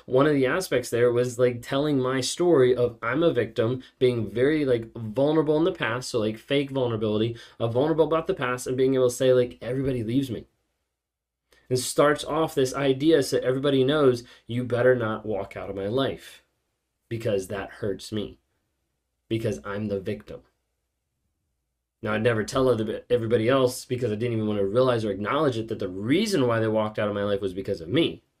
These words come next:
But I'm stating that, and I'm showing, like, "Yeah, I was really good friends. Like, the last, the last person that I was friends with is just, like, you know, really tore me up because they left me."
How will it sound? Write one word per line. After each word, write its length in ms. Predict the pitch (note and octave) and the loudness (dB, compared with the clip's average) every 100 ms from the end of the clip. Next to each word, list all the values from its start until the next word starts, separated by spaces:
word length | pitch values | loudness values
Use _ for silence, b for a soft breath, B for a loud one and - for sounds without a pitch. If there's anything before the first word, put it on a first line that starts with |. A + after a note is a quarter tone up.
| _ _ _ _ _ _ _ _ b b - | _ _ _ _ _ _ _ _ b b 0
But 120 | B2 | 2
I'm 120 | A2 | 2
stating 540 | - - D3+ F3 F3 | -4 0 4 6 4
that, 80 | A#2 | 2
and 100 | G2+ | -2
I'm 120 | A2+ | -4
showing, 420 | A2+ D3 E3+ C#3 A#2 | -2 2 4 4 2
like, 300 | A#2 A2 b b b | 0 -2 b b b
"Yeah, 240 | B2+ C3 G2 | 0 0 2
I 60 | |
was 180 | A#2+ A2+ | 2 2
really 320 | G#2+ B2+ C3+ | 0 2 4
good 180 | C3 A#2+ | 2 0
friends. 360 | C#3+ C#3 B2+ A2+ | 2 2 2 0
Like, 140 | G#2 | -2
the 100 | A#2+ | 0
last, 580 | A#2 B2+ B2+ - - _ | 0 -2 -4 -8 -12 _
the 100 | A2 | -2
last 300 | B2 C#3 - | 0 -2 2
person 380 | D3+ C3 C#3+ C3 | 0 2 0 2
that 120 | B2 | 2
I 80 | A#2+ | 0
was 120 | A#2 | 0
friends 320 | - C3+ C3 | -2 -2 0
with 180 | C3 B2+ | 0 -2
is 140 | A2 | -6
just, 240 | A2+ A2+ A#2+ | -6 -6 -4
like, 240 | G#2+ - b b b | -4 -6 b b b
you 80 | B2 | -4
know, 140 | G#2+ | -2
really 400 | G#2 G#2 B2+ C3 | -4 2 6 6
tore 200 | B2+ C3+ | 4 2
me 140 | B2 B2 | 2 0
up 200 | A2 - _ _ _ _ _ _ _ _ _ _ _ _ _ | -2 -12 _ _ _ _ _ _ _ _ _ _ _ _ _
because 240 | A#2 A#2 | -2 -2
they 160 | A2+ A2+ | 0 -2
left 340 | G#2+ G#2 - | -2 -4 -8
me." 340 | F#2+ F#2+ G2 | -10 -8 -10